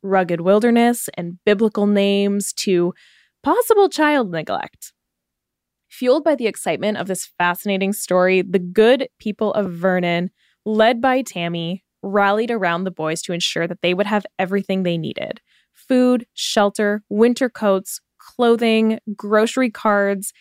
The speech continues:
and one citizen even got them a private credit card that they paid off for them every month.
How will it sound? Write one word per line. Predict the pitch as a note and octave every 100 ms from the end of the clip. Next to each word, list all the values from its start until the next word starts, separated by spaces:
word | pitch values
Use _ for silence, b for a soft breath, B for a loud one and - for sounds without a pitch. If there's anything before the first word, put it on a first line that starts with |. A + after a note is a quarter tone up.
| _ -
and | B3
one | B3+ C#4+ E4
citizen | - A3+ A#3+ A#3+ -
even | A#3+ C4 A#3+
got | G#3 G#3
them |
a | F#3+
private | - G#3+ G3+ B3
credit | - A3 A3+
card | - D#3+ D#3+
that | F3
they | F#3+
paid | F#3+ - A3+ G#3
off | F#3 -
for | F#3
them | E3+
every | - E3+ E3+
month. | D3+ - -